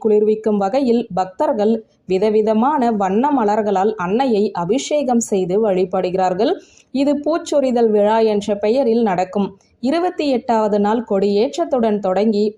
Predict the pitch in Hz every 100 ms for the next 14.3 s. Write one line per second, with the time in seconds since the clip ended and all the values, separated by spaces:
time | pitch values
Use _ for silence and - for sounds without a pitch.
0 | _ 165 170 214 254 277 320 370 247 -
1 | 262 254 240 208 208 240 - _ _ _
2 | - 311 302 370 277 269 - 208 208 320
3 | 359 262 208 233 226 233 233 214 226 233
4 | - 277 330 330 294 226 202 208 220 190
5 | 202 277 302 240 196 175 202 202 180 175
6 | 254 381 - _ _ 220 262 339 370 320
7 | 277 277 240 233 190 190 220 220 233 285
8 | 247 208 240 - 185 185 - 339 311 285
9 | 269 233 208 214 233 226 220 208 208 214
10 | 214 208 190 208 294 294 254 220 180 226
11 | 254 202 214 226 - _ - 226 214 214
12 | 214 220 208 208 214 294 320 294 254 220
13 | 214 208 220 220 202 214 220 _ - 185
14 | 208 240 240